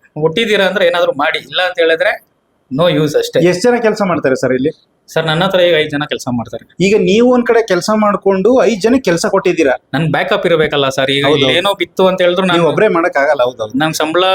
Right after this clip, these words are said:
Speaker 1: ಕೊಡ್ಬೇಕಾಗತ್ತೆ, ಅವ್ರುನು ಅವ್ರ ಫ್ಯಾಮಿಲಿ ಡಿಪೆಂಡ್ ಆಗಿರತ್ತೆ.
Speaker 2: ಹ್ಮ್, ಹ್ಮ್, ಹ್ಮ್.
Speaker 1: So ನಾನು ಪ್ರತಿಯೊಂದೂನು ನಾನು ಇದ್ರ ಮೇಲೆ ಡಿಪೆಂಡ್ ಆಗಕ್ಕಾಗಲ್ಲ. ನಾನು ಒಂದ್ ಸೋರ್ಸ್ ಇಟ್ಕೊಂಡ್ರೆ ನಾನು ಇನ್ನೊಂದ್ ಏನಾದ್ರು ಮಾಡಕ್ಕಾಗತ್ತೆ.
Speaker 2: ಹಾ, ಹಾ. ಹೌದೌದು, ನಿಮ್ಗೆ ಏನಾದ್ರು ಬೇಕು.
Speaker 1: So ಒಂದ್
Speaker 2: ಆ,
Speaker 1: ಬ್ಯಾಕಪ್ ಇಟ್ಕೊಂಡಿದೀನಿ.
Speaker 2: ಮುಂದಿನ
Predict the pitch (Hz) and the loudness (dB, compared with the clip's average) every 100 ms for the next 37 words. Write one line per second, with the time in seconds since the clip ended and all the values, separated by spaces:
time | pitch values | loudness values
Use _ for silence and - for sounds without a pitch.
0 | 190 180 175 170 175 175 165 165 170 160 | 2 2 0 0 0 -2 -4 -2 -2 -2
1 | 180 175 175 160 170 160 175 170 160 170 | -2 -2 -2 -2 -2 -4 -4 -6 -4 -4
2 | 165 160 160 151 160 165 - 151 151 135 | -2 -2 -2 0 -2 -4 -2 0 2 2
3 | 139 127 135 127 151 156 156 156 156 151 | 0 0 -4 -4 -2 0 0 0 0 -2
4 | 156 151 175 170 170 175 160 151 156 165 | -4 0 0 0 -2 -2 -2 -2 -4 -2
5 | 165 151 147 151 139 135 135 135 143 156 | -2 -2 -2 -2 -2 -2 -2 -2 -4 -4
6 | - 151 - - 175 175 185 170 156 160 | 0 0 0 -2 -2 0 -2 -2 -2 -2
7 | 160 156 156 156 139 135 131 120 - _ | -2 -2 0 0 0 -2 -2 -4 -6 _
8 | _ - 147 123 120 120 135 156 143 135 | _ -2 0 2 0 0 2 2 2 0
9 | 131 143 156 165 175 165 139 135 113 - | 0 0 2 2 0 0 -2 -4 -8 -14
10 | - - 175 165 170 180 170 156 - 143 | -12 -2 0 2 0 0 -2 -4 -4 -2
11 | 135 202 233 | 0 2 2